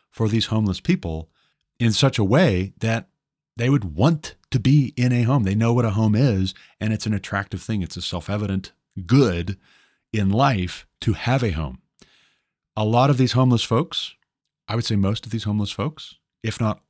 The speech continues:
all of these homeless folks, grew up homeless, even if they were housed. And in fact, the home was so poorly managed, it was managed so badly and so unpleasantly, so abusively or negligently,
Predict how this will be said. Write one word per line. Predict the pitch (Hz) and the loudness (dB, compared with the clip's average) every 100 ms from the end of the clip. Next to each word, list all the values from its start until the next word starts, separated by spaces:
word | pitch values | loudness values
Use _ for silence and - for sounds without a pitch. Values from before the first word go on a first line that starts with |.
| _ | _
all | 95 92 104 117 | -2 2 2 0
of | 113 101 | -4 -4
these | 113 - | -4 -2
homeless | 107 107 - | -2 -4 -6
folks, | 101 147 - - _ _ _ _ _ 104 | -8 -8 -10 -20 _ _ _ _ _ -4
grew | 120 131 131 | 4 6 6
up | 165 - | 4 0
homeless, | 98 82 87 98 - - _ _ _ - | -2 -2 -2 -4 -8 -12 _ _ _ -2
even | 135 127 | 0 0
if | - | -2
they | 101 | -6
were | 85 | -6
housed. | - 98 76 73 - - _ _ _ _ - | -8 -8 -8 -12 -16 -16 _ _ _ _ -8
And | 117 117 | -4 0
in | 110 107 | 0 0
fact, | 143 170 117 - - _ _ | 2 2 0 -8 -20 _ _
the | 110 113 | 0 2
home | 123 | 4
was | 110 101 | 4 0
so | - - 123 135 139 143 123 _ | -2 0 4 4 4 2 0 _
poorly | - 135 143 120 | -2 4 4 4
managed, | 90 87 87 98 | 0 -2 -4 -4
it | |
was | 95 98 | -6 -4
managed | 104 101 98 - - | -4 -4 -6 -10 -12
so | - - 127 139 | -10 -4 0 2
badly | 107 120 117 117 82 71 80 - _ _ _ _ - | 2 -2 -2 -4 -6 -10 -14 -18 _ _ _ _ -2
and | 120 | -2
so | - - 131 131 131 - _ _ _ _ 117 | 0 2 4 4 0 -6 _ _ _ _ -2
unpleasantly, | 120 - - 139 120 95 87 | -2 -2 0 0 0 -4 -6
so | - 123 120 123 123 - | -4 -2 0 0 -4 -8
abusively | 87 101 123 - 117 107 110 | -8 0 0 0 -4 -2 -4
or | 95 87 | -4 -4
negligently, | 87 107 113 104 87 78 80 73 95 | -4 -4 -4 -6 -6 -10 -10 -10 -12